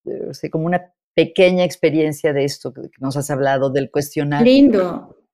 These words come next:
Speaker 2: lindo, lindo. Sí, no, muy lindo. Una que uso del método
Speaker 1: Ajá.
Speaker 2: Sedona, que es un método, ah, de liberación
Speaker 1: Ujú.
Speaker 2: emocional, junto con el método de Baron Katie o Advaita, es una
Speaker 1: Ajá.
Speaker 2: combinación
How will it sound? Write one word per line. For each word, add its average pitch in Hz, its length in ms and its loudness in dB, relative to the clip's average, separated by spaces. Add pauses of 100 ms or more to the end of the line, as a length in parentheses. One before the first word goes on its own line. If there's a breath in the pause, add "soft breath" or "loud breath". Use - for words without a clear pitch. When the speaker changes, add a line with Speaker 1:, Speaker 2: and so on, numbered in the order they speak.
(120)
Speaker 2:
lindo, 233 460 4 (240)
lindo. 196 560 0 (400 loud breath)
Sí, 254 260 2
no, 208 240 4
muy 254 220 6
lindo. 247 400 4
Una 254 360 2
que 208 360 6
uso 262 420 2
del 214 240 4
método 220 460 4
Speaker 1:
Ajá. 147 80 -2
Speaker 2:
Sedona, 208 720 2 (100)
que 190 400 0
es 196 260 0
un 202 140 0
método, 202 600 0 (540 loud breath)
ah, 190 280 2
de 202 80 6
liberación 202 560 4
Speaker 1:
Ujú. 202 100 2
Speaker 2:
emocional, 190 800 0 (220)
junto 220 380 2
con 208 160 2
el 196 100 0
método 196 420 0
de 190 120 2
Baron 185 300 -2
Katie 214 460 2
o 180 120 6
Advaita, 185 600 2
es 202 160 2
una 208 140 0
Speaker 1:
Ajá. 208 80 -4
Speaker 2:
combinación 185 1040 0